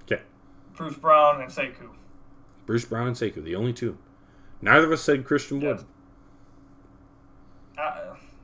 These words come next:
Speaker 2: don't get me. Uh, I've already, I've already, <laughs> I've already been labeled a Christian Wood hater, so let's not, let's not talk about Christian Wood, because anytime I say anything about him, I just, I get, I get hit with the,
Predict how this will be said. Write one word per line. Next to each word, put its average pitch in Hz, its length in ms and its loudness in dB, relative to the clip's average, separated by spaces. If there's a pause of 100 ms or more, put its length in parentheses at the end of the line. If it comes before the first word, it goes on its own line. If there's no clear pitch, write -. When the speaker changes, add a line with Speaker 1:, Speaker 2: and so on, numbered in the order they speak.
(160)
Speaker 2:
don't 160 100 -10
get 160 120 -12
me. 143 160 -12 (100)
Uh, 135 180 -10 (920)
I've 170 260 2
already, 190 280 6
I've 196 200 4
already, 196 240 2 (220)
<laughs> - 220 -20
I've 226 140 2
already 226 260 0
been 196 240 0
labeled 190 300 4
a 165 40 -6
Christian 180 420 -8
Wood 160 200 -8
hater, 143 320 -8
so 170 120 -8
let's 175 180 -6
not, 180 260 -2
let's 185 160 0
not 180 180 0
talk 151 200 -4
about - 140 -6
Christian 147 420 -12
Wood, 131 160 -8
because 143 320 -8
anytime 170 320 -4
I 160 100 -2
say 175 200 -6
anything 147 240 -8
about 139 360 2
him, 131 60 -4
I 135 260 -2
just, 143 120 -14 (560)
I 143 160 0
get, 143 260 -4
I 143 180 -4
get 139 280 -6
hit 151 180 -6
with 139 200 -14
the, 131 280 -8